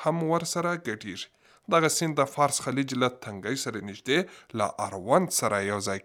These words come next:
کیږي او بیا په سمندر کې تویږي. پخوا په کارون سیند کې لویې تجارتي کښتۍ هم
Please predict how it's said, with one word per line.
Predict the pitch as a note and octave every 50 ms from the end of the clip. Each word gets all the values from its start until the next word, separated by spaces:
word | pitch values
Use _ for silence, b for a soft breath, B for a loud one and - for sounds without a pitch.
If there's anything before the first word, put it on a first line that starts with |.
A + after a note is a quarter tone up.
| - -
کیږي | C3+ C#3 C#3+ C#3+ D#3 D#3+ D#3 - - - A2
او | G2 F#2+ F2+ - -
بیا | G2 G#2 B2 C#3 D3+ - - F3
په | E3+ E3+ E3+ E3 -
سمندر | - - F2+ F2 E2 E2+ D#2+ - A2 A#2 A#2+ - -
کې | - - A#2 A2+ A2 A2+ - -
تویږي. | A2 - - A2 - - - _ B B B B B B B B B B -
پخوا | E3+ D#3+ - F3+ F3 F3 E3+ E3+
په | E3 E3+ E3+ E3 E3 B B B B B B B B - -
کارون | C3+ A#2 A#2 A#2 C3+ D3+ D#3 D3+ C#3+ - - A#2+ - -
سیند | - - F3+ F#3+ F3+ - -
کې | - D#3 C3+ B2+ C#3
لویې | E3+ G#3 A3 G#3 F3+ C#3 - - C3
تجارتي | A2+ - G#2 G2 F#2+ F#2 - - C#3+ C3 -
کښتۍ | - A2+ - - _ - G#3+ A3 F#3+ D3 G3+
هم | B3